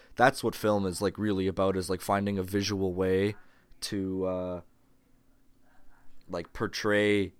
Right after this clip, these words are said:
character and, and especially having, like, a little, like, picture of, like, a family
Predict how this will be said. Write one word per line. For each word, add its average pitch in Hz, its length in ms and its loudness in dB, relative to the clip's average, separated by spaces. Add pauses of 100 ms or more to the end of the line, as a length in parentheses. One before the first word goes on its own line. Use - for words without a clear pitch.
(120)
character 104 760 2
and, 92 440 -6
and 95 180 -2
especially 104 680 -4 (240)
having, 107 280 4
like, 101 140 -4
a 104 40 -2
little, 107 260 4
like, 92 200 -4
picture - 340 0
of, 98 60 0
like, 92 140 -2
a 95 80 -4
family 104 560 -2